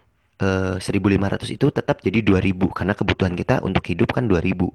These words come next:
ya. Nah, makanya cadangan energi kita akan dipakai terus, dan itu yang bikin lemak kita semakin terkikis. Jadi, eh, tidak ada sebenarnya jenis-jenis makanan tertentu di dalam riset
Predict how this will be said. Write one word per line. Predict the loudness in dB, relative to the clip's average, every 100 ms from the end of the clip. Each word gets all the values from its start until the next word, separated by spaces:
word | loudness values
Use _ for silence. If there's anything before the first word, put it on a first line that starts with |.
| -8
ya. | -14 -14 -20 -20 _
Nah, | -12 -10
makanya | -6 -2 0 0 -4 -20 -20 -20 _
cadangan | 0 2 2 0 -2 -8 _ -4
energi | -4 -2 -4 -4
kita | -2 -2
akan | 0 -2
dipakai | -2 -4 -4
terus, | 2 2 2
dan | -2 -2
itu | 0 0
yang | 0 -2
bikin | -2 0
lemak | 0 -2 -6
kita | -4 -2 -4
semakin | -12 -10 -6 -6
terkikis. | -8 -10 -14 -14 -10
Jadi, | -4 -2 -2 -4 -18 -18 -20 _
eh, | 2 4 4 2 -2 -10 -18 _
tidak | 0 2 2 2
ada | 0 0
sebenarnya | -4 -4 -4 -4 -6 -8 _ _ _ _
jenis-jenis | -10 -8 -6 -8 -8 -10
makanan | -10 -10 -8 -8
tertentu | -10 -10 -2 -2 -2 _
di | -6 -4
dalam | -2 -4 -6
riset | -6 0 -2